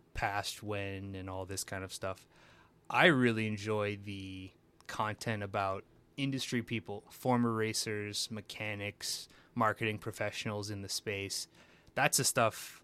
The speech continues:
I, I live for. I love those tidbits of information that you wouldn't know if you didn't meet the right person.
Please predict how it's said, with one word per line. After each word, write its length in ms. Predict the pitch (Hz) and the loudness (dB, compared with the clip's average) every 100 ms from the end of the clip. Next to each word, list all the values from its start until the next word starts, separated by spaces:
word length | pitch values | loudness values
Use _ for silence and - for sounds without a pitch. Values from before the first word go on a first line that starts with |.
| _ | _
I, 340 | - 107 104 101 - - | -2 0 -2 -4 -10 -2
I 160 | 123 | 0
live 240 | 107 104 104 | 0 -4 -6
for. 340 | - - - _ | -12 -14 -18 _
I 60 | - | -4
love 240 | 113 110 | 0 -2
those 220 | 104 101 - | -2 -6 -6
tidbits 580 | - 127 113 117 - | -2 0 0 0 0
of 180 | 117 104 | -2 -2
information 680 | 120 113 113 110 113 - 117 | -4 -4 -2 -2 0 0 -2
that 120 | 107 | -2
you 140 | 110 | -4
wouldn't 240 | 107 110 107 | -2 -2 -2
know 320 | 110 110 120 | 2 2 2
if 120 | 113 | 0
you 80 | 110 | -6
didn't 260 | 104 104 104 | -6 -6 -6
meet 200 | 107 - | -6 -4
the 80 | |
right 220 | 104 95 - | -4 -4 -4
person. 560 | 117 117 - 113 110 | -4 -2 -2 0 -2